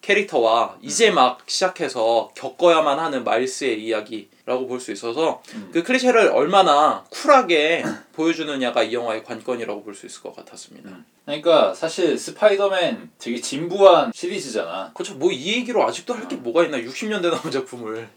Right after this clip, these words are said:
Speaker 2: 육십 년대 나온 작품이고,
Speaker 1: 네.
Speaker 2: 토비 맥과이어의 스파이더맨 시리즈만 하더라도 이미 익숙한 요소들을 영화로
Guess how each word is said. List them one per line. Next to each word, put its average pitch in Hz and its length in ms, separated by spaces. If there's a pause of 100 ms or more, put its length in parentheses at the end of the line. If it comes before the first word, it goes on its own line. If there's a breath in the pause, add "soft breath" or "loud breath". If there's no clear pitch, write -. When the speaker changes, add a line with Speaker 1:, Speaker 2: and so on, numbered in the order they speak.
(160)
Speaker 2:
육십 120 240
년대 175 260
나온 127 240
작품이고, 127 840
Speaker 1:
네. 190 260
Speaker 2:
토비 214 300
맥과이어의 165 1200
스파이더맨 170 640
시리즈만 160 560
하더라도 156 600 (180 soft breath)
이미 180 340
익숙한 165 420
요소들을 135 500
영화로 127 440